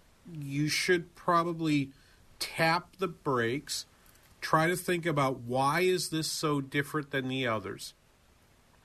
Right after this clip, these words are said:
and try to determine whether or not, whether or not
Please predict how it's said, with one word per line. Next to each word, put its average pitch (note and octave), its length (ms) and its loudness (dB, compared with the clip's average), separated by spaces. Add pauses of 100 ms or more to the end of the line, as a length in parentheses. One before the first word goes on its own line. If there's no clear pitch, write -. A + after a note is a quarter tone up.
(880)
and E3 340 4
try D#3+ 280 2
to E3+ 100 2
determine C3+ 760 -2
whether C#3 400 2
or C#3 80 0
not, A2+ 540 -2 (760)
whether D3 400 2
or C#3+ 60 2
not A#2+ 440 0